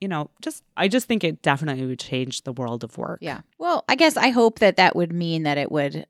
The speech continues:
Speaker 2: have more people in helping professions and people professions, you know, those things that, um, we
Speaker 1: Require human.
Speaker 2: Yes.
Speaker 1: Yeah.
Speaker 2: And those
Speaker 1: Yeah.
Speaker 2: things are so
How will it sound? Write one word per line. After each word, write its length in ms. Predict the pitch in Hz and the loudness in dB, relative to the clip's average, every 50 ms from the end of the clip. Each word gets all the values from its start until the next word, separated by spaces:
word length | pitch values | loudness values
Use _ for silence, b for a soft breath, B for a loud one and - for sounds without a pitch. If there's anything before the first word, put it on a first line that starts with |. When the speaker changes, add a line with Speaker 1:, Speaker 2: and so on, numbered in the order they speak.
| _ | _
Speaker 2:
have 300 | 180 156 165 190 175 160 | -14 -6 -2 -2 -2 -2
more 200 | 180 190 185 180 | -2 -2 -2 -2
people 520 | 180 - - 180 170 160 - - 160 143 - | -4 -4 -6 -8 -8 -6 -4 -4 -4 -4 -2
in 140 | - 151 151 | -4 -6 -4
helping 440 | 147 135 - 151 - - 156 165 165 | -2 -2 -2 -2 -2 -2 -6 -6 -6
professions 760 | - - 165 - 170 170 165 - - 185 180 185 190 185 - | -6 -8 -6 -4 -4 -4 -4 -4 -6 -6 -4 -4 -6 -6 -6
and 200 | - 156 156 151 | -6 -6 -6 -6
people 380 | - 180 165 - - 151 135 - | -4 -6 -6 -2 -2 -2 -2 -2
professions, 680 | - 139 117 - 101 - - - - 117 - - - 147 | -4 -8 -8 -8 -8 -10 -10 -10 -10 -10 -10 -10 -10 -8
you 40 | |
know, 160 | 139 90 92 254 - _ _ _ | -8 -8 -10 -10 -14 _ _ _
those 220 | - 185 185 185 - | -6 -4 -4 -4 -2
things 360 | - 185 175 170 165 160 - | -2 -2 -2 -2 -4 -4 -4
that, 260 | 165 151 147 151 - b b b b b b b b b b b b _ | -2 -2 -2 -4 -6 b b b b b b b b b b b b _
um, 640 | - 165 156 147 147 151 151 151 151 151 151 151 151 _ _ _ _ _ _ _ _ - _ - | -10 -6 -4 -2 -2 -2 -2 -4 -6 -8 -8 -10 -14 _ _ _ _ _ _ _ _ -20 _ -2
we 140 | 185 196 190 | 0 0 0
Speaker 1:
Require 300 | - - 151 139 135 135 135 | 2 2 2 2 2 2 0
human. 640 | - - 170 151 143 135 127 127 127 131 131 151 147 - _ _ | -2 -4 -2 -2 -2 -2 -4 -6 -6 -6 -8 -12 -14 -14 _ _
Speaker 2:
Yes. 560 | - - 175 175 175 190 262 247 - - - - - | -16 -12 -6 -2 0 2 2 2 2 0 -4 -8 -12
Speaker 1:
Yeah. 60 | - - - | -16 -12 -2
Speaker 2:
And 180 | - 220 214 202 | 0 2 4 6
those 220 | 202 202 214 - | 6 6 6 4
Speaker 1:
Yeah. 60 | 147 | 2
Speaker 2:
things 180 | 240 226 214 202 | -2 0 2 2
are 100 | 190 175 | 2 0
so 640 | - - - - 214 202 196 196 190 185 185 175 | 0 -2 -4 0 4 6 6 6 6 6 6 4